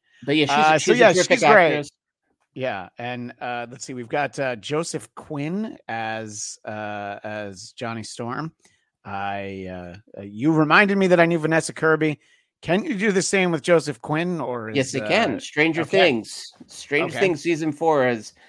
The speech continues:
Speaker 2: Okay.
Speaker 1: uh, Eddie
Speaker 2: I'm still
Speaker 1: Munson.
Speaker 2: Yeah, I'm, uh,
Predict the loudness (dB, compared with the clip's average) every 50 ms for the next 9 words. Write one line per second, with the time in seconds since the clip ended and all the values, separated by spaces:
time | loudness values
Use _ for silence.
0 | _ _ -12 -12 -10 -10 -6 -4 -2 -2 0 0 2 2 4 4 4 6 6 4
1 | 4 4 2 2 2 0 0 -2 -4 -8 -14 _ _ _ _ _ _ _ _ _
2 | -12 -12 -12 -12 -10 -10 -8 -8 -6 -6 -6 -6 -6 -6 -8 -10 -12